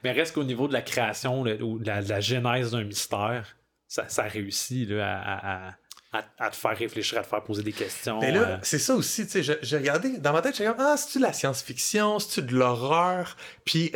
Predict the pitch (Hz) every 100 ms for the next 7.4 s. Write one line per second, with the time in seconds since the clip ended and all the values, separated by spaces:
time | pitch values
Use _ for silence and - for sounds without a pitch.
0 | - 175 196 185 185 240 214 151 123 196
1 | - 147 151 - 190 226 147 131 135 190
2 | 190 131 160 143 110 123 143 147 156 151
3 | 160 185 208 190 254 226 - 135 151 143
4 | - - 196 - - - - - - 131
5 | 131 123 117 117 _ _ _ _ _ -
6 | 135 131 - 240 - - 147 214 202 165
7 | 175 175 220 220